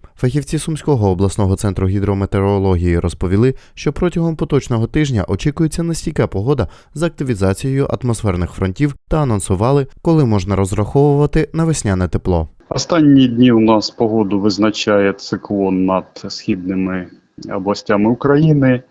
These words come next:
Speaker 2: Йдуть дощі від, е, помірних до значних. Е, також, е,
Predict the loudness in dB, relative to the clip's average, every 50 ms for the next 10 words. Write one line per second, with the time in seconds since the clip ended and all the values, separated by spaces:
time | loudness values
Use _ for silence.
0 | _ _ _ _ _ _ _ -2 -2 0 2 2 2 2 2 0 0 0 0 -4
1 | 0 2 4 4 4 4 2 0 -2 -2 _ _ -6 -2 -2 0 0 -2 -2 0
2 | 2 2 4 4 2 2 0 -4 -4 -2 -2 -2 -2 0 -2 -2 -2 -2 2 4
3 | 6 6 4 2 -2 -10 -4 -2 0 0 0 -2 _ _ -4 -4 -4 -2 0 0
4 | 0 0 0 -6 -10 -12 -12 -8 -6 -6 -6 -6 -8